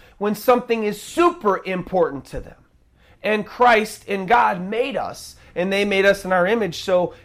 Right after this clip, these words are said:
in a sense, we do this, in a sense, because, you know, we have a character of God. You know, God made us with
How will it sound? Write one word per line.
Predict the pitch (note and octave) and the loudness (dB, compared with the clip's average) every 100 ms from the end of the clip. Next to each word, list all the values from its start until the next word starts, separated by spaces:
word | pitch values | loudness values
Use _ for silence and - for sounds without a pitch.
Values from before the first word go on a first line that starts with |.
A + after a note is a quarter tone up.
| - | -10
in | |
a | F#3 | -8
sense, | - A3+ A3+ - - _ | -2 0 0 -6 -20 _
we | F3+ A#3+ A#3 | -4 -2 -2
do | D3+ A#3+ B3 | -2 -2 0
this, | F3+ F#3 - | -2 -4 -8
in | F#3+ | -12
a | F#3 | -12
sense, | G3 G#3 | -12 -12
because, | - G#3+ A3 G3 | -10 -6 -4 -4
you | G3+ | -4
know, | F#3 | -6
we | F#3 G#3+ | -6 -6
have | G3+ F3+ F3+ _ _ _ _ _ | -2 -2 -4 _ _ _ _ _
a | F3+ A3 G#3+ - | 2 2 0 -8
character | - E3 E3 - F3+ | 0 2 2 -4 -6
of | - F#3 F3 | -2 -2 -2
God. | G3 - - B2 | -4 -4 -8 -10
You | C#3 | -8
know, | D3 | -4
God | D3+ D#3 D#3 | 0 0 0
made | E3+ F3 | -2 -2
us | D#3+ - | -4 -6
with | D#3+ D#3+ | -10 -10